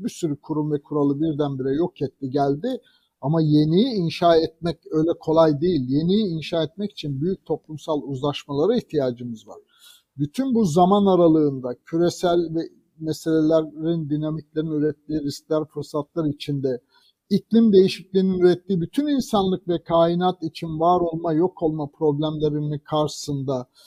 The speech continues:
bir yandan da Kürt meselesi gibi ya da toplumsal kutuplaşmalar, kimliklere sıkışmalar ya da işte maçlarda olduğu gibi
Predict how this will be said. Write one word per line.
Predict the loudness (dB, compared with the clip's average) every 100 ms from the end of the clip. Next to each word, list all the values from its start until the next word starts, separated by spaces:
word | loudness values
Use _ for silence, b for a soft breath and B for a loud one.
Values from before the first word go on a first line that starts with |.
| b _
bir | 4
yandan | 6 6 4 4 4
da | 2
Kürt | 0 -2 -4
meselesi | -4 2 2 2 -4
gibi | -2 2
ya | 2 2
da | -2 -6
toplumsal | -8 -8 -10 -4 -2 -4
kutuplaşmalar, | -8 -20 -4 -2 -2 -4 -4 -4
kimliklere | -6 -6 -6 -4 -4 -4
sıkışmalar | -6 -16 -18 -6 -2 0 2
ya | 0
da | -2
işte | -6 -6 -4
maçlarda | -4 -4 -2 0 0 0
olduğu | 0 2 0
gibi | 2 0 0